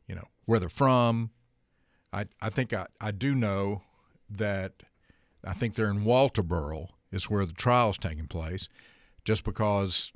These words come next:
I, I've seen that in a headline somewhere. But I just haven't followed the story. I mean, there are whole podcasts doing nothing but following the story. Story. Newscast in South Carolina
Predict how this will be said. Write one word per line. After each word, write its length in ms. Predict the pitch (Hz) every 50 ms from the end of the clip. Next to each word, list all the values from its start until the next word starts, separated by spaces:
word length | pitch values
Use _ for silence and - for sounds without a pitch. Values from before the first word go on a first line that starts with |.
| - - - - - - - _ - -
I, 80 | - - - -
I've 180 | 110 107 101 95
seen 280 | - - 131 123 113 104
that 280 | 101 98 92 92 - - _
in 160 | 110 101 92
a 40 | 92
headline 500 | 110 143 156 151 127 95 78 76 80 82
somewhere. 500 | - - 73 76 76 69 69 73 - _ _ _ _ _ _ _ _ _ _ _ _ _ _ _ _
But 300 | - 110 107 101 98 95 - _ _
I 100 | - 120
just 220 | 113 143 170 - -
haven't 400 | 135 143 139 135 147 - - -
followed 360 | - 113 110 120 123 123 127
the 60 | 131
story. 300 | - - 196 208 - -
I 60 | - 117
mean, 140 | 143 143
there 160 | 139 170 202 175
are 60 | 131
whole 340 | - - 156 151 156 147 131
podcasts 720 | - - 147 143 151 143 120 - 104 92 82 80 - -
doing 360 | - 110 110 107 101 104 107
nothing 340 | 113 - - - - - - _ _ _ _ _ _ _ _ _ - _
but 120 | 101 95
following 400 | - - 120 120 120 117 110 104
the 60 | 95
story. 340 | 92 - 127 113 98 - - - - - _
Story. 360 | - - - 131 110 73 78 _ _ _ - -
Newscast 840 | 104 120 143 170 214 214 - - - 104 80 - - - - - - - _ - - -
in 400 | 139 123 113 107 107 101 98 98 -
South 300 | - - 135 117 113 -
Carolina 580 | - 113 98 92 107 139 175 165 123 104 98